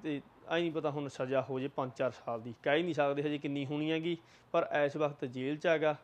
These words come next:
ਬਾਈ ਤੇ ਛੋਟੀ ਜਿਹੀ ਗਲਤੀ ਕਰਕੇ।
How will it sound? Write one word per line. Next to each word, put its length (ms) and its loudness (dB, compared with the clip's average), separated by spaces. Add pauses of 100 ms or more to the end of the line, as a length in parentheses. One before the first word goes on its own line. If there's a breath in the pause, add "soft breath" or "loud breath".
(140)
ਬਾਈ 280 2 (600 loud breath)
ਤੇ 260 -2 (200)
ਛੋਟੀ 260 -4
ਜਿਹੀ 120 0
ਗਲਤੀ 240 -2
ਕਰਕੇ। 380 -2